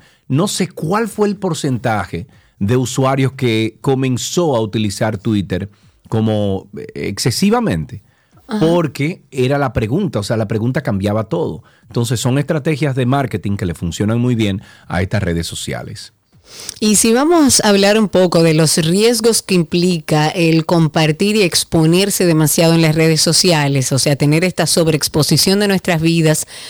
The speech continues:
Speaker 2: puede tener algunas consecuencias si no se sabe cómo controlar la información que se está compartiendo. Vamos a compartir algunos de los más comunes para que tengamos, digamos que la información y podamos prevenir cualquier cosa. El tema de los robos y allanamientos.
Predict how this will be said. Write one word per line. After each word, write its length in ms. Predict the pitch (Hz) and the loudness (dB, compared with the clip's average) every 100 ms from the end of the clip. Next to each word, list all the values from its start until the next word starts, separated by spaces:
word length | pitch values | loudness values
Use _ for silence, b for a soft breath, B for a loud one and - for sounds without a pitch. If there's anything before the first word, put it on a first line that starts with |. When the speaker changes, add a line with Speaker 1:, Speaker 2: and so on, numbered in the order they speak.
| B B B | B B B
Speaker 2:
puede 240 | 247 339 | 0 0
tener 260 | 277 254 233 | 0 0 2
algunas 300 | 214 202 196 | 2 0 0
consecuencias 840 | 202 185 165 - 143 131 - 135 | 0 0 -2 0 2 2 2 0
si 100 | - | 2
no 160 | 156 175 | 2 2
se 140 | 196 | 0
sabe 260 | 196 185 185 | 0 0 0
cómo 220 | 175 165 | 0 0
controlar 480 | 156 151 147 156 160 | 2 2 2 2 2
la 80 | 175 | 0
información 560 | 165 170 165 147 170 | 0 0 2 2 0
que 100 | 165 | 0
se 120 | 165 156 | 0 0
está 200 | - 147 | 0 0
compartiendo. 720 | 156 151 143 - 123 107 143 B B B B | 0 0 -2 -4 -6 -6 -10 B B B B
Vamos 360 | 175 196 247 269 | 2 4 4 4
a 20 | |
compartir 480 | 254 247 226 226 214 | 2 0 0 2 2
algunos 320 | 196 196 208 | 2 2 2
de 80 | 202 | 2
los 160 | 190 | 2
más 180 | 190 185 | 0 0
comunes 520 | 202 214 277 208 165 | 2 2 4 2 2
para 200 | - 156 | 0 2
que 100 | 147 | 2
tengamos, 580 | 151 147 156 165 185 185 | 0 2 2 2 2 2
digamos 340 | 170 170 170 175 | 0 2 2 2
que 120 | 180 | 2
la 80 | 170 | 2
información 720 | 156 170 165 151 226 247 180 | 2 2 2 2 0 0 0
y 40 | |
podamos 520 | 147 160 156 175 170 | 0 0 2 2 0
prevenir 640 | - 185 185 170 175 202 175 | 0 2 4 4 2 2 2
cualquier 480 | 165 147 - 160 127 | 2 2 2 0 0
cosa. 420 | 127 110 - 151 B B B B B | -2 -2 -4 -4 B B B B B
El 220 | 208 233 | 0 2
tema 260 | 269 302 294 | 2 2 2
de 80 | |
los 200 | 233 196 | 2 0
robos 360 | 185 196 196 185 | 2 2 2 2
y 40 | |
allanamientos. 920 | 180 165 156 143 135 127 120 143 - | 2 4 4 4 4 2 0 -4 -6